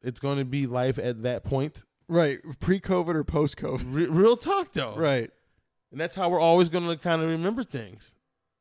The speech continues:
Speaker 1: And, and do you
Speaker 2: It's like
Speaker 1: think
Speaker 2: B C or A D.
Speaker 1: do you think it'll go back to, like, a norm?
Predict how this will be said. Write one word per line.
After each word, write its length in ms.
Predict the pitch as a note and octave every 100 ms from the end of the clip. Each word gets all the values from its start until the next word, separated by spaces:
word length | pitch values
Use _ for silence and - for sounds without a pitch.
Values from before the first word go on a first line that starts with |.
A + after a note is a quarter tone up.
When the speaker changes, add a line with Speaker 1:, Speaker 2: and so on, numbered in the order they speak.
| _ _ _ _ _ _ _ -
Speaker 1:
And, 260 | C#3+ D3 -
and 320 | C#3 C3+ A2 - _ _ A#2
do 120 | C3
you 140 | C3+
Speaker 2:
It's 80 | D3
like 100 | D3+
Speaker 1:
think 160 | C3+ F3
Speaker 2:
B 120 | E3+
C 280 | - E3+ D#3+
or 80 | D3
A 200 | D3+ D3
D. 280 | C3+ A#2+ - _ _ _ A#2+
Speaker 1:
do 120 | C3+
you 240 | C#3+ D#3
think 440 | C#3+ - D#3+ C#3 -
it'll 180 | B2+ B2+
go 160 | B2
back 260 | A#2 B2 A#2+
to, 80 | A#2
like, 160 | A2+
a 80 | A#2
norm? 540 | A#2 A#2 A#2 A2+ G2+